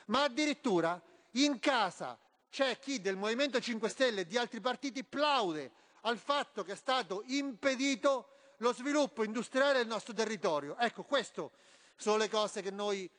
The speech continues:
non accettiamo, perché siamo tutti consapevoli che va fatta la lotta al cambiamento climatico, ma il cambiamento climatico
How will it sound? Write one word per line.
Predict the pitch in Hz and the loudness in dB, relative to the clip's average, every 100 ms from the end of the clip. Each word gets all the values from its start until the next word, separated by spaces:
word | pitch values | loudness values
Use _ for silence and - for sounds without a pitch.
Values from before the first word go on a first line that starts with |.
| _ _ | _ _
non | 185 208 | -6 -4
accettiamo, | 196 214 - 220 175 156 | -4 -6 -2 -2 0 -2
perché | 202 - 226 - _ _ _ _ _ _ | -4 -2 -2 -2 _ _ _ _ _ _
siamo | - 240 240 | -2 0 0
tutti | 294 - 226 | -4 -6 -2
consapevoli | 220 196 208 240 226 190 | -2 0 0 2 0 0
che | 190 | -4
va | 165 196 185 - - | 0 0 0 -6 -4
fatta | 247 247 233 | -2 -2 0
la | 202 | 2
lotta | 220 220 | 2 0
al | 196 | -4
cambiamento | 196 185 180 185 165 | -2 -2 -2 -2 -6
climatico, | 160 170 156 143 156 180 - _ _ - | -6 -4 -2 -4 -6 -8 -10 _ _ -4
ma | 196 | -2
il | 196 | -2
cambiamento | 220 220 226 214 208 | -2 -2 -2 -2 -4
climatico | 214 220 240 214 233 254 226 | -2 0 0 -2 -2 -2 -2